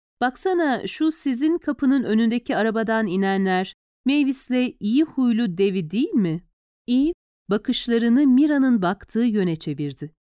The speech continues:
Hafta ortası akşamının bu vaktinde yeşil tüylerle süslü pembe deri bir elbise giyen kişi Mavis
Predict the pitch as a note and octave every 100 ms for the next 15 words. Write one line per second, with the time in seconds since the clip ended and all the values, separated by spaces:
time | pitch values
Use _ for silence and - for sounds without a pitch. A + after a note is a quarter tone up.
0 | - C4+ - F4 E4 D#4 C#4 - G3+ -
1 | C4+ A3+ A3+ A3 A3+ D4+ F3+ - F3+ D#3
2 | D#3 A#3+ _ _ G3 - D4 D4 - A3
3 | A3 A#3 F3+ E3+ D#3+ D3+ - B3+ - A3
4 | A3+ A3 B3 D#3 G#3+ C4+ B3+ A#3 E3+ F#3
5 | F3 - G#3 D3 D3+ D#3 D#3 - F3 E3+
6 | A3+ _ _ _ G#3+ C#4+ D#4 D4+